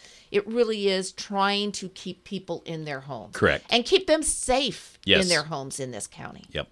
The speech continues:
Speaker 1: So that's a, that's a good thing. Uh, next on the agenda, I gotta look. Oh, uh, you guys had to pass an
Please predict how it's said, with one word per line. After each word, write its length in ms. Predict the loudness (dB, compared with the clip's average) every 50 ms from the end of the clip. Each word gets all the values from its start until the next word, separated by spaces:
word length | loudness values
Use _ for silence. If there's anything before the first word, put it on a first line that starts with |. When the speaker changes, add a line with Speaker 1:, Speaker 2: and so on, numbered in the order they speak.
| _ _ _ _ _
Speaker 1:
So 140 | -6 -6 0
that's 240 | 4 4 4 4 4
a, 220 | 0 0 -2 -4 -6
that's 220 | -6 -6 -6 -6
a 60 | -8
good 200 | -6 -6 -6 -6
thing. 340 | -8 -12 -14 -14 -14 -16 -20 -20 _ _ _ _ _ _ _ -20 -20 -20 -20 -20 -20 -20 -20 -20 0 6
Uh, 300 | 10 10 12 12 10 10 6 2 -4
next 480 | 2 6 8 8 8 6 2 -6 -8 0 2
on 200 | 4 4 4 4
the 180 | 2 2 2 2
agenda, 1200 | 2 0 -4 -8 -8 -6 -2 0 2 2 2 0 -4 -4 0 0 2 2 2 2 2 0 0 -2 -4 -6 -10 _ _ _ _ _ _ _ _ _
I 40 | -16
gotta 200 | -12 -10 -10 -8 -10
look. 560 | -10 -10 -8 -6 -4 -4 -4 -6 -8 -10 -16 _ -2
Oh, 300 | 2 4 4 4 2 -2 -8 _ _ _ -20 -20 -4 0
uh, 200 | 2 4 4 2
you 100 | 0 4
guys 260 | 8 8 10 10 8 4
had 120 | 2 0
to 60 | 0
pass 320 | 0 2 4 4 4 4 2
an 140 | 0 -2